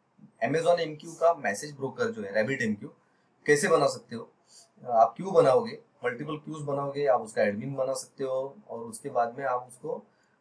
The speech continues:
producer से उसको message भेज सकते हो। उसका setup मैं बताऊंगा, code में क्या लिखना है, वो important है कि जब आप broker URL लिखते हो तो उसमें क्या लिखना है। सेंडर के time से भी, मतलब producer के इससे भी, और receiver मतलब कि consumer, ये producer और receiver ध्यान में रखना। producer means sender होता है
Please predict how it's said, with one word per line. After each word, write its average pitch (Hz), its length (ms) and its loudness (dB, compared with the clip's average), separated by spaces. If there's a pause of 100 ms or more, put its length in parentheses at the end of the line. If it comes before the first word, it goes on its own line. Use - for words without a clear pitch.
producer 151 400 -4
से 156 80 -6
उसको 151 280 -8
message 131 320 0
भेज 123 140 -8
सकते - 240 -12
हो। 127 60 -8
उसका - 180 -10
setup 135 320 -2
मैं 147 140 0
बताऊंगा, 139 300 0
code 135 300 -8
में - 140 -12
क्या 110 180 6
लिखना 110 280 -4
है, - 160 -12 (440)
वो 139 120 -2
important 135 440 2
है - 60 -8
कि 123 120 -12
जब 127 160 2
आप 123 80 4
broker 117 340 -4
URL 123 340 0
लिखते 143 300 -14
हो 120 120 -10
तो - 120 -18
उसमें 139 360 -18
क्या 113 160 6
लिखना 113 260 -6
है। 175 160 -8 (840)
सेंडर 123 340 0
के 175 120 -4
time 165 240 6
से 175 140 -10
भी, 208 80 -8
मतलब 135 300 -6
producer 139 480 -4
के 156 180 -14
इससे 156 240 -16
भी, 208 100 -10 (100)
और 131 180 -4
receiver 139 360 -2
मतलब 110 340 -10
कि - 80 -20
consumer, 113 460 -4 (480)
ये 151 80 -6
producer 151 420 0
और 175 180 4
receiver 165 340 -6
ध्यान 120 260 -2
में 143 100 -2
रखना। 131 220 -4
producer 151 520 -4
means - 180 -14
sender 139 380 2
होता 113 240 2
है - 180 -2